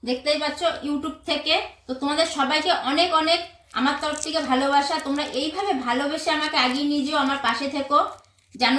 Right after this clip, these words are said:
আমি তোমাদের ভালোবাসাতেই আগিয়ে যেতে পারি।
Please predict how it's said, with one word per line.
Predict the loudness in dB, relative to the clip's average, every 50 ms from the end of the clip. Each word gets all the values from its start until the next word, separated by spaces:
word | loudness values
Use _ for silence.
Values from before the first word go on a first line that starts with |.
| 4 4 4
আমি | 4 2 0 0 -2 0
তোমাদের | 0 0 2 2 0 0 0
ভালোবাসাতেই | 0 0 2 2 2 2 2 0 0 -2 -2 2 2 2 2 2 0 -4 -8 -14 _ -4 -2
আগিয়ে | -2 0 0 0 0 0 -2
যেতে | -2 -2 -2 -2 0
পারি। | 0 0 0 0